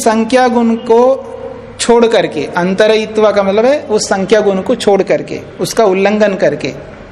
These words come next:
अल्प विषयत्वात्, छोटा विषय वाला होने से, अल्प विषय वाला होने से, पूर्वम परिमाणम परीक्षते, पहले परिमाण गुण की परीक्षा की जाती है। रूप, रस,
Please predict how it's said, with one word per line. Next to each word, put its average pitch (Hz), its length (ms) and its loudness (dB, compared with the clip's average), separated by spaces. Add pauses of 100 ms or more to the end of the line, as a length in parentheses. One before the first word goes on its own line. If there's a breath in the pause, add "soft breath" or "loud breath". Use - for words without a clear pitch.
(680 loud breath)
अल्प 277 240 4
विषयत्वात्, - 1800 -4
छोटा 240 320 2
विषय 233 340 0
वाला 208 280 0
होने 165 280 -4
से, 160 160 -4
अल्प 240 320 2
विषय 226 360 2
वाला 185 280 0
होने 151 340 -2
से, 135 220 -8 (380 loud breath)
पूर्वम 262 460 4
परिमाणम 214 840 0
परीक्षते, 180 720 0 (460)
पहले 214 420 2
परिमाण 208 680 0
गुण 208 260 -2
की 247 200 0
परीक्षा 190 520 0
की 190 200 -4
जाती 147 340 -4
है। - 200 -12 (1900)
रूप, 233 320 2 (140)
रस, 220 260 0